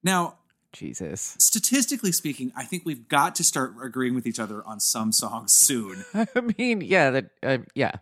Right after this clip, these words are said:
Speaker 2: it has to happen.
Speaker 1: I'm going to hold out hope that we do agree about Tracy Chapman's comeback with Give Me One Reason, which for me was an easy pass through to the next round, because again, she did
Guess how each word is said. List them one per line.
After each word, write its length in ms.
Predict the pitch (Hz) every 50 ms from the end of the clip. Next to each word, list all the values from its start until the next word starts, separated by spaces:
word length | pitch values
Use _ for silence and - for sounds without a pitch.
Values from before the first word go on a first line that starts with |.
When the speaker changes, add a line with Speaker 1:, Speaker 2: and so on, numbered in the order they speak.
| _ _ -
Speaker 2:
it 100 | 135 120
has 220 | 131 113 - -
to 60 | 117
happen. 320 | 107 101 98 - - - -
Speaker 1:
I'm 320 | 160 175 196 220 226 226
going 320 | 214 - 233 240 240 240 233
to 160 | - - 175
hold 340 | 160 - - 160 160 170 156 175
out 200 | 151 147 - -
hope 460 | - - 143 143 160 180 - - -
that 180 | 160 139 -
we 160 | 120 123 120 113
do 500 | 95 - - 98 98 113 131 165 202 - -
agree 600 | 196 170 196 196 196 202 214 220 226 233 - - -
about 420 | 143 127 131 123 117 113 - -
Tracy 360 | - - 123 127 120 - 127
Chapman's 540 | 113 - - 123 113 120 - 139 143 143 -
comeback 580 | - - 143 143 139 143 139 139 143 143 _ -
with 160 | 113 - -
Give 140 | - 120 113
Me 120 | 120 120
One 280 | 113 107 110 107 107 92
Reason, 480 | 104 110 113 110 127 127 127 135 135 104
which 160 | 113 104 -
for 140 | - - 113
me 180 | 107 113 113 110
was 200 | 110 110 104 107
an 140 | 104 101 - _
easy 600 | 123 127 143 147 135 117 110 101 101 107 107 _ _ _ _ _ _ _ _ _ _ _ -
pass 260 | 123 120 113 110 -
through 220 | - 117 110 104
to 120 | 104 - 113
the 80 | 104
next 300 | 101 104 98 92 - -
round, 320 | 107 101 98 98 95 98 92
because 300 | 104 - - 117 110 -
again, 500 | 113 98 123 120 110 101 95 92 92 - _ _ _ _ _ _
she 280 | - - - 147 135
did 360 | 120 110 - 131 135 139 135